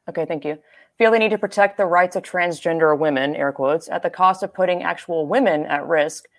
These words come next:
I was forced to live in a unit with this self-proclaimed transgender. I don't say it like that out of disrespect or transphobia. I'm a lover of and member of the L G B T Q I community and am friends with many trans people.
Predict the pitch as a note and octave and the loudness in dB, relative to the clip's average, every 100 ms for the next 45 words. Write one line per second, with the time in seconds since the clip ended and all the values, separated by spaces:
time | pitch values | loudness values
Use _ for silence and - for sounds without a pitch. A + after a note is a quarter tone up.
0 | _ _ - F#3+ G#3 - A3 G3+ - G3+ | _ _ -2 0 0 2 2 2 2 0
1 | A3 G#3+ E3+ F3 G3 G3 F3 F3 E3+ - | 2 0 0 0 2 2 -2 -4 -6 -2
2 | F3+ - F#3 F3+ E3+ E3 - - F3+ E3 | -2 -2 -6 -2 -2 -2 -6 -10 -8 -8
3 | - F3 E3 C#3+ C#3+ - _ _ - F#3+ | -8 -6 -2 -2 -4 -10 _ _ -4 2
4 | A#3+ B3+ - G#3+ F#3 F#3+ F3+ E3+ - F3 | 2 2 0 0 2 0 2 2 2 0
5 | D3+ F3 - E3+ - E3 D#3+ - D#3+ D3+ | 0 -4 -4 -12 -4 -2 -2 -2 -2 -2
6 | E3 D3+ C#3+ D#3+ D#3 C#3 C#3+ F#3 - _ | -4 -4 -4 -2 0 2 2 0 -4 _
7 | _ _ F#3+ F#3 F3+ A3 B3 B3 A#3+ C4 | _ _ 0 2 4 6 6 6 4 0
8 | - G3+ G#3 F#3+ F3+ F3 F#3 F#3+ F#3 E3+ | 2 6 6 4 -2 0 0 0 0 2
9 | E3+ F3 G3+ F#3+ G3 F#3 F#3 F#3 F#3 F3+ | 2 2 0 0 -6 -4 -4 -4 -6 -8
10 | G3 F3+ F3 F#3+ F3+ E3 E3 E3 E3 - | -6 -6 -6 -6 -4 -2 0 0 -2 -4
11 | - A3+ D#4 D4 D4 C#4+ G3+ F#3 G3+ G3+ | -6 -2 0 0 0 -2 -2 -4 -2 -2
12 | G3 F#3 F3 E3 - F4 C#4 E3+ D3 - | -4 -6 -6 -6 -4 -4 -4 -6 -6 -6
13 | E3 | -6